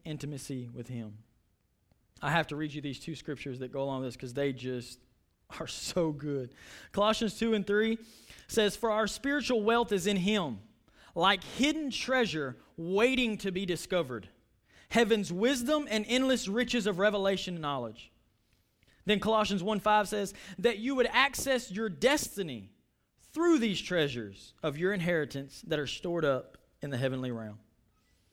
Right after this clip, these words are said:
Verse eighteen shows us that the goal of the spirit of discovery is to lead us to the experience of a full revelation. His desire is that you would experience the revelation.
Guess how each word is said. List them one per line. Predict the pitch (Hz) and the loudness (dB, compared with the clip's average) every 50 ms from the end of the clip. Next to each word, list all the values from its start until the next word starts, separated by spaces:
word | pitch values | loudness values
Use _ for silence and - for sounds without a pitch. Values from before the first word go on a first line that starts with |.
| _ _ _ - - - - - | _ _ _ -20 -20 -20 -16 -2
Verse | 151 202 208 202 - | 2 4 4 4 4
eighteen | 226 220 214 - 208 220 208 190 | 4 2 2 2 2 0 2 2
shows | - 208 208 202 185 | 2 2 2 4 4
us | 208 202 185 165 | 4 2 2 0
that | 180 185 | -2 -4
the | 175 185 | -4 -2
goal | 160 185 202 214 214 | 0 2 4 4 4
of | 202 | 4
the | 175 170 | 2 -2
spirit | - - - 214 208 196 | -4 -4 -2 0 0 0
of | 185 170 | 0 0
discovery | 165 151 - 208 196 196 190 190 175 | -2 -2 0 0 0 2 2 2 0
is | 156 | 0
to | - - 165 | -2 -2 -2
lead | 160 165 180 190 196 | 0 0 2 2 2
us | 196 190 170 - | 2 2 0 -2
to | - - 175 160 | -6 -8 -4 -2
the | 151 147 | -2 -2
experience | 143 - - - - - - - 233 240 220 190 156 135 120 120 - - - - - - _ | -2 -4 -6 -10 -10 -10 -4 0 2 2 2 2 0 -2 -4 -6 -10 -14 -16 -16 -16 -10 _
of | - 143 139 | -4 -2 -2
a | 131 120 | -2 -4
full | 123 - - 170 160 156 147 | -4 -4 -2 -2 0 0 0
revelation. | 139 139 139 131 127 123 123 113 101 - - 101 98 - _ _ _ _ _ _ _ _ _ _ _ _ _ _ _ _ | 2 2 2 2 0 0 -2 -4 -4 -6 -10 -12 -16 -18 _ _ _ _ _ _ _ _ _ _ _ _ _ _ _ _
His | - 180 175 | -4 -4 -4
desire | 147 143 165 151 135 175 185 190 202 190 170 160 | -2 -2 -2 0 2 2 4 4 4 4 2 0
is | 156 139 135 | -4 -4 -6
that | 151 143 | -8 -8
you | 135 151 170 | -6 -8 -8
would | 156 147 | -8 -8
experience | 135 - - - - - - - 214 202 175 160 139 120 113 - - - | -8 -10 -10 -12 -14 -14 -10 -4 -4 -2 -2 -2 -4 -8 -10 -14 -20 -14
the | - 135 | -10 -6
revelation. | 123 123 120 123 117 117 117 117 - 139 123 | -6 -4 -4 -4 -6 -8 -8 -10 -14 -16 -18